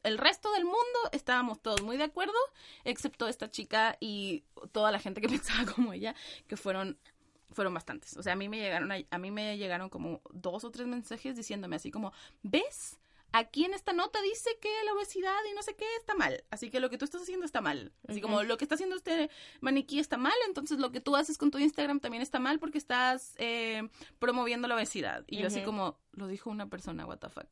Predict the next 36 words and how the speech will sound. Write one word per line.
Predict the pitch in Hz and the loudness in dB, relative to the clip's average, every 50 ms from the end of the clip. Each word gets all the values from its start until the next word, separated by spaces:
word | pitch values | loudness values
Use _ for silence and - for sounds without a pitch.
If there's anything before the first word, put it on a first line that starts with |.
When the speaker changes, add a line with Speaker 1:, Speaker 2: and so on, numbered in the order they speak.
| _ - - | _ -8 -4
Speaker 1:
Como, | - 208 - | 0 2 4
Speaker 2:
Claro. | 202 190 208 240 - | 4 6 4 4 2
Speaker 1:
<laughs> | - - - - _ | 0 -4 -6 -8 _
po-, | - 233 - - - - - - - - | -2 -2 -2 -2 -4 -12 -16 -16 -16 -2
Tania | - 285 285 294 294 269 | 2 4 6 6 6 6
Gold | 254 277 294 320 311 - | 6 6 6 6 4 2
es | - 277 190 | 0 -2 0
Dios. | 190 160 165 - - - - | 0 -2 -2 -2 -4 -6 -8
O | 220 - | -4 0
sea, | 254 254 - - - 247 | 2 4 4 4 4 6
Tania | 240 269 - 277 | 8 10 10 12
Gold | 262 294 - - | 12 12 12 12
tiene | - 480 285 294 | 12 12 12 12
la | 285 285 | 10 8
razón | 269 254 277 254 - - 247 254 262 294 302 427 349 | 8 8 6 4 4 4 6 6 8 8 10 10 10
en | 277 403 - 370 | 10 8 8 8
torno | 370 240 247 - 269 269 269 - | 8 8 6 4 2 2 2 2
a | 240 | 2
todo | 233 - 233 226 233 240 240 | 0 2 2 2 4 6 6
lo | 302 - 233 | 6 6 6
de | 220 | 4
la | 208 202 | 4 4
vida. | 185 170 - - 233 | 4 4 4 4 6
Speaker 2:
Claro. | 220 208 214 220 247 - - - - - - - | 6 6 6 6 2 0 -4 -12 -14 -14 -8 -2
No, | 240 240 240 247 269 262 | 2 4 6 8 8 8
o | 285 | 8
sea, | - 320 294 262 - - 208 208 | 8 8 6 6 4 2 -4 -2
yo | 220 285 330 | 4 6 8
aplaudo | 392 427 - 403 392 381 403 392 415 370 | 8 8 8 8 8 8 8 8 6 6
mucho | 330 339 294 - 349 | 4 0 0 0 0
a | 320 | 2
Nike | 277 226 196 185 - - | 2 0 -2 -2 -4 -2
porque... | - 240 233 233 - - 220 190 160 - - - - _ _ - | 0 0 0 0 0 2 2 4 4 2 -2 -6 -14 _ _ -2
a | - 220 | -2 0
Nike, | 214 220 202 196 170 - 185 175 175 | 2 2 2 0 -2 -4 -8 -10 -8
digo, | 170 165 - 117 113 | -8 -8 -8 -10 -10